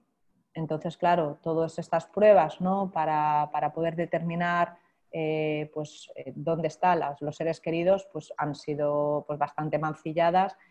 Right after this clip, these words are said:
Y aparte, el problema de siempre, de estar entre las dos administraciones, por un lado los intereses de Irak y por otro lado los intereses del Kurdistán, han hecho que tampoco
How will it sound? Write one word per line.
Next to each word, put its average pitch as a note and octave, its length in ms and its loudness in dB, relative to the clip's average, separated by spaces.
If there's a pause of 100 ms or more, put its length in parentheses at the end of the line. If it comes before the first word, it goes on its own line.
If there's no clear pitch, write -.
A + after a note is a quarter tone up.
(180)
Y F3+ 80 4
aparte, E3+ 800 4 (520)
el D3+ 120 -2
problema D3+ 320 0
de D3+ 100 4
siempre, F#3 460 0
de C#3 140 -6 (100)
estar D#3 260 2
entre D#3 200 -2
las D3 140 0
dos D#3 200 -4
administraciones, D#3 880 2
por D3+ 180 -4
un D#3 140 0
lado E3 320 6 (240)
los D#3+ 160 -4
intereses D#3+ 480 -2
de E3+ 60 2
Irak F#3+ 400 2
y D3 60 -12
por D3+ 260 -2
otro D3 240 2
lado D#3+ 240 4
los C#3+ 320 -6
intereses D3 320 -10
del D#3 180 0
Kurdistán, F#3+ 600 0 (320)
han E3+ 140 2
hecho E3+ 240 0
que F3+ 120 4
tampoco F#3 840 4